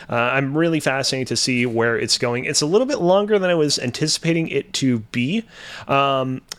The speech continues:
we'll see. I had a little bit of difficulty getting past some of the bosses during the first segment of the game. I'm trying to keep things vague. When I eventually beat the game, we'll just go full bore into spoilers. But yeah, I had a little bit of difficulty getting past some of those bosses. Now that I'm past them,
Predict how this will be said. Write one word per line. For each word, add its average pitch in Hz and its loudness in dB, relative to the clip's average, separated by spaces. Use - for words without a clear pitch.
we'll 214 4
see. 170 0
I 151 0
had 202 2
a 262 0
little 262 2
bit 254 -2
of 202 2
difficulty 180 0
getting 151 -2
past 147 -2
some 135 -2
of 131 -4
the 120 0
bosses 135 0
during 123 -2
the 117 -2
first - -2
segment 139 0
of 139 -4
the 131 -4
game. 135 0
I'm 139 0
trying 185 0
to 160 2
keep - -8
things 123 -2
vague. 120 -2
When 160 0
I 226 4
eventually 185 0
beat 117 -4
the 123 0
game, 113 -2
we'll 110 0
just - -2
go 110 2
full 113 2
bore 110 0
into 107 -6
spoilers. 107 0
But - -4
yeah, 156 2
I 165 2
had 208 2
a 220 2
little 220 4
bit 202 0
of 165 0
difficulty 143 0
getting 120 -2
past 123 -2
some 247 -2
of 202 -4
those 151 -2
bosses. 117 -2
Now 185 0
that 220 -4
I'm 165 0
past 147 -4
them, 117 -2